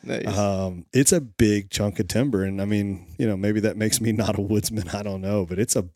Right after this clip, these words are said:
Speaker 2: big chunk.
Speaker 1: I'm the same way, man. I can get turned around pretty easy. It's, I'll start doing the same thing where I'm, I'm looking for sign, I'm looking at stuff or whatever,
Speaker 2: Just wasn't
Speaker 1: and,
Speaker 2: paying attention at
Speaker 1: and I
Speaker 2: all.
Speaker 1: just get turned around, and I'm like,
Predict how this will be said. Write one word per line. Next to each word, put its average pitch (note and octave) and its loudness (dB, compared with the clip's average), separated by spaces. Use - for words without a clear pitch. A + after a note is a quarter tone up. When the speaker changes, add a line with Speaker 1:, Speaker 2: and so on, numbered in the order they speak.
Speaker 2:
big F2+ -2
chunk. G2+ -4
Speaker 1:
I'm C#3 -4
the C3 -4
same F#2+ -2
way, F2 -10
man. F2+ -12
I G#2 -8
can A#2 -10
get G#2 -8
turned G2+ -4
around F2 -8
pretty - -6
easy. D#2+ -14
It's, - -4
I'll A2 -2
start G#2 -2
doing A#2 0
the G#2+ -10
same G#2 -2
thing G2 -12
where G2 -10
I'm, G#2+ -10
I'm A#2 -8
looking G2+ -8
for - -12
sign, G2+ -6
I'm G#2 -12
looking A2 -6
at G2 -6
stuff G2+ -4
or G#2 -4
whatever, G2+ -4
Speaker 2:
Just G2+ -4
wasn't G#2+ -2
Speaker 1:
and, - -6
Speaker 2:
paying F#2 -2
attention F2+ -8
at - -10
Speaker 1:
and G#2+ -8
I G#2 -6
Speaker 2:
all. G2+ -8
Speaker 1:
just - -4
get - -8
turned G#2 -6
around, G2+ -10
and G2 -14
I'm G2 -18
like, F2+ -12